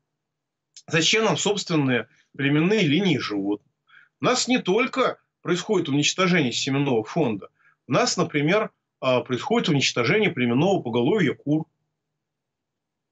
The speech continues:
Там сократили в полтора раза при ро-, при, при росте цен вдвое на всё,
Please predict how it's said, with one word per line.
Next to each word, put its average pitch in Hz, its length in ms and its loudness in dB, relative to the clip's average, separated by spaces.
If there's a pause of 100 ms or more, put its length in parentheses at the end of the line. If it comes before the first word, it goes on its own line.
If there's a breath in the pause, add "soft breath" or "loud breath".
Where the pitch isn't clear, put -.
(140)
Там 113 200 -2
сократили 156 520 0
в - 100 -6
полтора 156 440 0
раза 156 460 0 (300)
при 156 120 0
ро-, 180 200 2
при, 180 260 -4
при 170 200 -4
росте 196 400 0
цен 120 340 -4
вдвое 127 500 0
на 127 120 -4
всё, 320 380 0